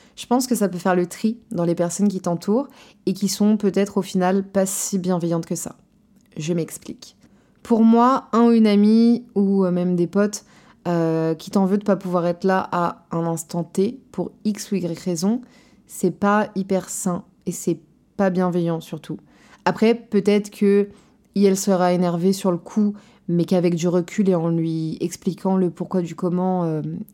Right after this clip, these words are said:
elle comprendra. Pour moi, les gens qui comprennent pas et qui essayent même pas de comprendre, il y a deux options. Soit c'est des personnes qui ont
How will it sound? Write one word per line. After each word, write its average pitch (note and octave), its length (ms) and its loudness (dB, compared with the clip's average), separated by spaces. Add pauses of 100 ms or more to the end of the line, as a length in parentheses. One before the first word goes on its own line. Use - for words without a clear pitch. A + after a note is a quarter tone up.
elle F3+ 200 0
comprendra. E3+ 640 -4 (640)
Pour G3+ 140 2
moi, A#3 140 6
les B3 100 6
gens G3+ 160 2
qui A3 140 0
comprennent F3+ 400 -2
pas A3 340 0 (120)
et F3 80 -2
qui F3+ 160 -4
essayent F#3 260 0
même G3 260 2
pas A3+ 140 -2
de A#3 60 -10
comprendre, G#3 600 -2 (180)
il E3 60 -6
y F3 40 2
a E3 40 0
deux G3 220 2
options. - 300 -4 (760)
Soit C4 640 0
c'est - 160 0
des F#3 100 4
personnes G3+ 360 2
qui A3 180 -2
ont F3+ 140 0